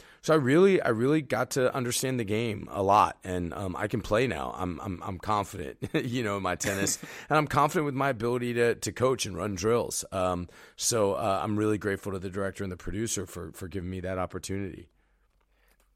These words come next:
Speaker 2: The, the image of you playing tennis is something that surprised, and another thing that surprised me as well is that you studied acting in Moscow. Um, did you feel a kind of a kinship with the Williams sisters in that sense? Like, you went to this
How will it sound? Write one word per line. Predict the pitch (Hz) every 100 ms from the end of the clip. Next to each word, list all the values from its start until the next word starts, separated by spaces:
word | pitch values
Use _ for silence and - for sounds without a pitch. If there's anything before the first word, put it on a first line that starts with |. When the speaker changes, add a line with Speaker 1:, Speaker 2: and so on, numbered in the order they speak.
| -
Speaker 2:
The, | 107
the | 98 113
image | 107 98
of |
you | 95 92
playing | - 87 90
tennis | - 92 90 -
is |
something | - 101 -
that | 82
surprised, | - - - 92 90 95
and | 104
another | 107 110
thing | - 92
that | 92 _
surprised | - - 98 95 92
me |
as | 92
well | 98 95
is | 98
that | 107
you | 120
studied | - 139 131 113 -
acting | 113 - 120 101
in | 101 101 95
Moscow. | 123 131 - 110 85 - - - _ _ -
Um, | 120 123 127 -
did | 147
you | 240
feel | 269 233
a |
kind | 214 180
of |
a | 139
kinship | - - 156 - 120 -
with | 107
the | 101
Williams | 104 101 -
sisters | 98 - 95
in |
that | 98 92
sense? | 98
Like, | 95 104
you | 113
went | 113 110
to | 104
this | 98 -